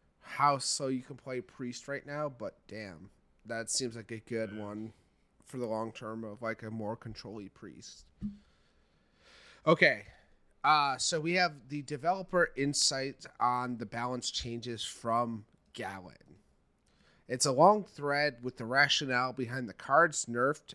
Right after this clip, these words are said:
Speaker 1: and the buffs shared on Twitter. Also discuss,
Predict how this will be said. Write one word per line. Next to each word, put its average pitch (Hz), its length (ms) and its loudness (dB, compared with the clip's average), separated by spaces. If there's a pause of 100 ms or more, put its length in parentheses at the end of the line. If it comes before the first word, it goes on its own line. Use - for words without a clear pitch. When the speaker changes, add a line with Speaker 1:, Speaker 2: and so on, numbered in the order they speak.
(140)
Speaker 1:
and 127 140 -2
the 113 60 -4
buffs 143 320 4
shared 135 360 0 (100)
on 123 200 0
Twitter. 78 560 -10 (460)
Also 160 300 6
discuss, 143 600 0